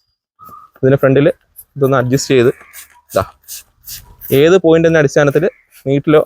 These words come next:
നീട്ടിയോ അല്ലെങ്കിൽ കുറുക്കിയോ എങ്ങനെ വേണമെങ്കിലും നമുക്ക് ഈ ഒരു പോയിന്റ് അടിസ്ഥാനത്തിൽ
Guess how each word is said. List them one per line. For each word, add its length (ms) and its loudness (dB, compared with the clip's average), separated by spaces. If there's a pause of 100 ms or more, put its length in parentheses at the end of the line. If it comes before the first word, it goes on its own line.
(100)
നീട്ടിയോ 400 2
അല്ലെങ്കിൽ 300 -2
കുറുക്കിയോ 320 -2
എങ്ങനെ 160 0
വേണമെങ്കിലും 260 0
നമുക്ക് 220 -6
ഈ 60 2
ഒരു 80 0 (560)
പോയിന്റ് 260 4
അടിസ്ഥാനത്തിൽ 420 0